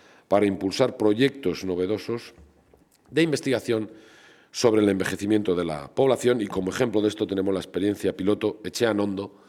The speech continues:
para potenciar que las personas mayores con algún tipo de discapacidad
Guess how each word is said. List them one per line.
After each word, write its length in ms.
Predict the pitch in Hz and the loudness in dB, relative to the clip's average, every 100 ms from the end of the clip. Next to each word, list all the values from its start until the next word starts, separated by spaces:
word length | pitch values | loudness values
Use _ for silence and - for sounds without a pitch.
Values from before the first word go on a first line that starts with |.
| _ _ _ - | _ _ _ -6
para 280 | 104 101 95 | 0 2 2
potenciar 600 | 98 98 98 92 - 127 | 0 0 0 -2 0 0
que 120 | 120 98 | 2 0
las 120 | 90 | -2
personas 400 | 90 82 135 117 | -6 -2 0 0
mayores 400 | 113 110 101 - | 0 0 -2 -2
con 160 | 101 | -4
algún 260 | 95 107 123 | -2 -4 -4
tipo 280 | 135 117 95 | -4 -4 -4
de 100 | 85 | -4
discapacidad 800 | 82 - 98 - 101 98 92 | -6 -8 -6 -4 -2 -2 -2